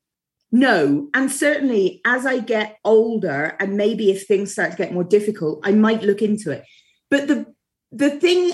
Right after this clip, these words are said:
the other thing is, it's almost a way to convince myself that I don't need a Dexcom. I'm fine. I'm fine.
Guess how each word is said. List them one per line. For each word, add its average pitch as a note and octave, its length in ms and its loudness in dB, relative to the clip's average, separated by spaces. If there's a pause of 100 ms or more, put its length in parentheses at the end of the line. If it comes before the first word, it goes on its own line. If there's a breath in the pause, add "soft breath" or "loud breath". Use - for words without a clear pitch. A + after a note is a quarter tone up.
the D4 200 2
other E4+ 200 2
thing C#4 240 0
is, G3+ 340 0 (260 soft breath)
it's C#4+ 200 2
almost D#4+ 360 4
a C4+ 60 -4
way B3 140 2
to A#3 80 -2
convince A#3+ 400 -2
myself A3 420 -2
that A#3 160 -2
I E4+ 140 2
don't E4+ 160 2
need F3 140 -4
a D#3 40 -8
Dexcom. G#3+ 500 -8
I'm B3+ 140 -2
fine. A#3 540 -4
I'm A#3 120 -4
fine. E3+ 440 -8